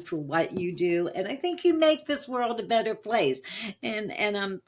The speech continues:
glad that you took the opportunity to share it with us.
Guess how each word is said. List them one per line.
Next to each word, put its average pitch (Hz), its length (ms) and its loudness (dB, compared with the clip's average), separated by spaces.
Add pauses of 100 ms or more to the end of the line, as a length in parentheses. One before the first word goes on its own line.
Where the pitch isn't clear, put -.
(100)
glad 214 340 4
that 170 120 0
you 180 160 -2
took 185 320 -2
the 165 140 0
opportunity 151 720 -2
to 139 100 -4
share 131 320 0
it - 120 -8
with 107 200 -8
us. - 280 -8